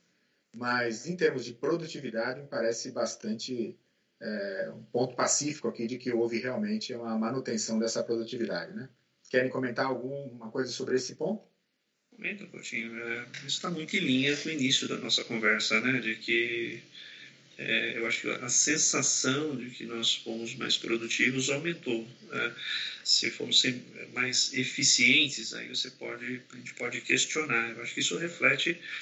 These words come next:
Speaker 2: em todos os níveis, né? Então, eu acho que esse é o ponto que a gente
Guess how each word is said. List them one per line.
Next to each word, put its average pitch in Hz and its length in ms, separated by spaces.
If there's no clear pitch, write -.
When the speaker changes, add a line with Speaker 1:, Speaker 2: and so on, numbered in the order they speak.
Speaker 2:
em 143 100
todos 143 220
os 165 160
níveis, 120 520
né? 127 280
Então, 123 200
eu 117 80
acho 120 140
que 127 80
esse 123 140
é 143 40
o - 20
ponto 131 240
que 135 60
a 131 40
gente 131 320